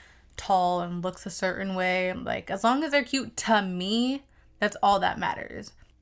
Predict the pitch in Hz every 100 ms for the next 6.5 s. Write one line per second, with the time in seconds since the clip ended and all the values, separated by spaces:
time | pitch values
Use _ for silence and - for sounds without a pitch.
0 | _ - 214 220 214 247 - - - -
1 | 220 190 175 180 185 - 220 214 220 202
2 | 185 214 180 190 190 180 175 170 190 196
3 | 226 214 196 214 226 226 226 226 220 220
4 | 208 214 214 214 190 185 180 - 185 175
5 | 180 - - 180 202 196 196 180 - -
6 | - 262 170 160